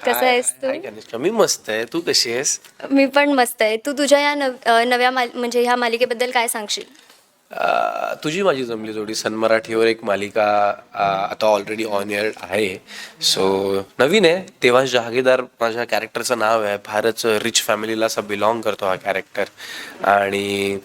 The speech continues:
Speaker 2: मैत्रीतनं घडणारं प्रेम, मैत्री किती महत्त्वाची आहे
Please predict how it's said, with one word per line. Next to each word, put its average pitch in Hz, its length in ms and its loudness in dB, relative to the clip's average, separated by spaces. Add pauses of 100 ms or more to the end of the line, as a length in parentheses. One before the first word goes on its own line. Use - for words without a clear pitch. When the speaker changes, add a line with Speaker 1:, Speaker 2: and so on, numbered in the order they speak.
(280)
Speaker 2:
मैत्रीतनं 135 580 2
घडणारं 120 440 -2
प्रेम, 104 420 -4 (460)
मैत्री 110 380 2
किती 135 200 0
महत्त्वाची 123 720 0
आहे 101 420 0